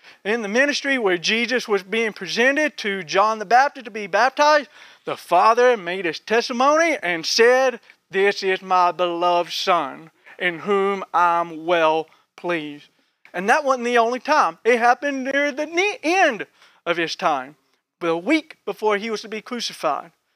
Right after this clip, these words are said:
And there was a noise and stuff to come out, and "Hear, hear my Son, in whom I'm well pleased." The Father himself made a claim that he is my Son. He has shown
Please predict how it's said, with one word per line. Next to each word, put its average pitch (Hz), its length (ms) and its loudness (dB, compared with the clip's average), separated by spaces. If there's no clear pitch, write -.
And 180 120 -6
there 214 80 2
was 247 200 2
a 214 200 -4
noise 302 420 4
and 240 160 -10
stuff 277 280 0
to 247 100 -14
come 262 240 -6
out, 311 340 4
and 160 240 -6
"Hear, 240 380 2
hear 170 600 0
my 160 220 -2
Son, 147 560 -4
in 165 180 -10
whom 165 400 -4
I'm 147 260 -6
well 147 380 -2
pleased." 151 480 -14
The 175 80 -8
Father 226 460 2
himself 196 560 -2
made 185 280 -6
a 151 60 -4
claim 180 600 -6
that 151 220 -4
he 196 260 -6
is 180 320 -2
my 156 180 -2
Son. 143 440 -8
He 247 280 -2
has 233 440 2
shown 214 800 2